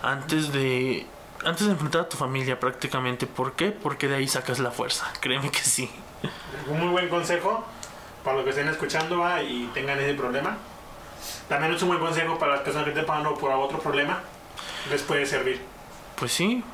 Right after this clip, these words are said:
Speaker 1: prácticamente. O sea, el apoyo entre tus amigos o tu familia es muy grande y puedes hacer cualquier cosa con ellos. Porque créanme, <laughs> yo en muchas ocasiones,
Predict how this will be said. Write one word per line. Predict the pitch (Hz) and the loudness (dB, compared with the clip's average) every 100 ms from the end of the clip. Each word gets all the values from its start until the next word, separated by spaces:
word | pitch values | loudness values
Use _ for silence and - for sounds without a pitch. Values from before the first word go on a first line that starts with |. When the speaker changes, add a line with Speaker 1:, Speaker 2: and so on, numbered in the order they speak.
| - - | -14 -2
Speaker 1:
prácticamente. | 151 156 156 147 143 147 143 135 127 - - | 0 0 0 0 2 0 0 -2 -2 -8 -2
O | 123 | 0
sea, | 127 143 | 2 4
el | 139 | 2
apoyo | 135 147 147 147 | 2 2 2 2
entre | 139 135 131 | 2 2 2
tus | 131 135 131 | 2 0 0
amigos | 127 139 143 135 143 | 2 2 2 2 0
o | |
tu | 127 | 0
familia | 120 131 139 139 143 143 - - - | 0 0 0 0 0 -2 -8 -6 -2
es | 131 | 0
muy | 143 143 | 2 2
grande | 139 123 127 131 | 2 2 2 2
y | 135 | 0
puedes | 135 131 123 | 0 -2 -2
hacer | 123 - 120 | 0 0 2
cualquier | 123 120 - 113 - | 0 -2 -2 -4 -4
cosa | 123 123 | -4 -4
con | - 120 | -4 -4
ellos. | 127 131 139 139 139 - - - - - - - - - | -4 -2 0 0 0 -6 -8 -8 -8 -10 -12 -14 -6 -2
Porque | 139 - 139 131 127 | -2 0 2 2 2
créanme, | 160 160 143 143 - - - 190 | 2 4 4 2 2 0 0 0
<laughs> | 127 123 - - | 0 -8 -10 -4
yo | - 139 143 | 2 4 4
en | 143 | 2
muchas | 143 147 139 | 2 2 2
ocasiones, | 131 123 - 127 131 131 131 127 123 120 | 2 0 2 2 2 2 2 4 2 0